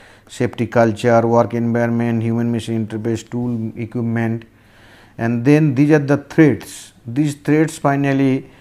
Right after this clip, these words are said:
you see that the situational awareness is important, like attention, detection, memory, interpretation, decision, assumption, response.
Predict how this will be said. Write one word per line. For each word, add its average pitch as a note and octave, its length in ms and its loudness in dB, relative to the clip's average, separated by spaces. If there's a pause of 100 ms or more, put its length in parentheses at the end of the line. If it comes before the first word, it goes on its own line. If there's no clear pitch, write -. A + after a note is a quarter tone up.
(200)
you B2+ 160 0
see C#3+ 220 0
that B2+ 240 4
the B2 120 2
situational C#3+ 760 -2
awareness B2+ 600 0
is A#2+ 160 -4
important, A#2+ 560 0
like A#2 180 0
attention, A#2+ 800 -2
detection, A#2+ 800 -2
memory, A#2+ 640 0
interpretation, A#2 800 -4
decision, A2+ 580 -4
assumption, A2+ 580 -6
response. A2 560 -8